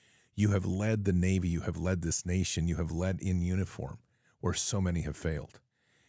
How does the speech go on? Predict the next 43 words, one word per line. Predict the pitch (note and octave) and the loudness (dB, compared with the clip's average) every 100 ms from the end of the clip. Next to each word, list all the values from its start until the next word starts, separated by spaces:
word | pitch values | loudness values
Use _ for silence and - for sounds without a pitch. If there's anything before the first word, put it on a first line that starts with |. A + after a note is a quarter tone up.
| _ _ - | _ _ -4
And | F2+ | 0
I | |
just | F2+ F2 | 0 0
want | F#2+ | 0
to | E2+ | -2
congratulate | E2+ E2+ F#2 F2+ F2 E2+ - | -2 2 2 2 0 0 0
you | D#2+ | 0
and | D#2 | 0
thank | - G2 - | 2 2 0
you | D2+ | -4
dearly | F2 F2 | -2 0
from | E2 F2 D#2+ | 0 0 0
my, | F2 E2+ E2+ | 0 -2 -4
from | - F2 | -2 -2
my | D#2+ | 0
heart | F2 C#2+ - - - - _ - | 0 -2 -6 -18 -20 -20 _ -4
for | E2 | 2
having | G2 G2 F2+ | 4 4 2
the | |
courage | E2+ - G2 F#2+ F2 | 0 0 2 2 0
and | D#2+ | 0
the | D#2 | 2
moral | F2 G2+ G#2+ | 2 4 2
courage | F#2+ - D#2+ D2+ | 0 -2 -2 -2
to | - | -2
stand | - - F2+ | -4 -2 -2
up | F#2 | 0
to | - | -2
this. | E2+ D#2 - - | -2 -2 -4 0
And | A2 F#2+ F2 - - | 0 2 0 -4 -8
a | - D#2 | -6 -4
comment | - G#2 A2+ G2+ | -2 0 2 2
I | |
made | G2 F#2 | 0 0
here | G#2+ F#2+ | 0 0
in | |
chat | E2+ - F2 | 0 0 -2
just | - - | -4 -2
a | |
minute | E2+ F#2 E2+ | 0 0 0
ago, | D#2 D#2 | -2 -4
a | E2 - | -6 -6
commander | - F2+ G2 A2 A2+ F#2 | 0 2 4 4 2 0